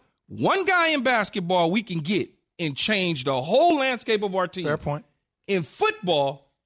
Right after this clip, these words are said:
Speaker 1: that doesn't happen like that. You could take me and drop me on the team, and we barely make the playoffs, and we thought that we were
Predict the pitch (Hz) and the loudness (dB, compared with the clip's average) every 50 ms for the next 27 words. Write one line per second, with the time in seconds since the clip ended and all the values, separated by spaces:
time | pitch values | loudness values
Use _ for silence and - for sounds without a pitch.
0 | _ - 226 233 220 170 - 262 269 233 202 220 190 185 190 247 330 330 - - | _ -4 -2 -2 -2 -2 -2 -2 -2 -2 -4 -6 -6 -6 -4 -2 -2 -2 -2 -4
1 | 190 170 156 156 143 127 - 165 139 127 160 226 330 330 - 330 277 214 - - | -4 -4 -4 -6 -6 -6 -6 -8 -6 -4 0 0 0 0 0 -2 -4 -4 -4 -2
2 | 247 262 269 - 233 220 214 208 208 202 180 160 - _ - 135 175 214 277 277 | -2 -2 -2 -2 0 0 2 2 2 0 0 -2 -6 _ -6 -2 0 2 2 2
3 | 220 233 269 254 233 220 196 175 - - 277 285 262 208 175 180 175 _ _ _ | 0 0 0 0 0 0 -2 -2 -4 -4 -2 0 0 0 0 -2 -4 _ _ _
4 | _ _ _ _ _ _ - 269 277 269 302 349 320 240 185 254 285 311 311 320 | _ _ _ _ _ _ 0 0 2 2 2 2 2 2 0 0 2 2 2 2
5 | 330 302 311 330 339 339 - 320 233 359 381 415 392 349 285 269 285 277 - - | 0 0 0 -2 -2 -4 -6 -8 -4 -2 -2 0 2 2 2 2 0 -2 -4 -6
6 | - 247 240 240 214 247 277 269 277 - - 320 302 233 196 185 - - _ _ | -4 -2 -2 0 0 0 -2 -2 -4 -2 0 2 2 4 2 0 -2 -6 _ _
7 | _ _ _ _ _ - 185 214 202 185 - 160 160 220 277 285 269 247 226 220 | _ _ _ _ _ -2 0 2 2 2 0 0 0 2 2 2 2 2 2 2
8 | 220 | 0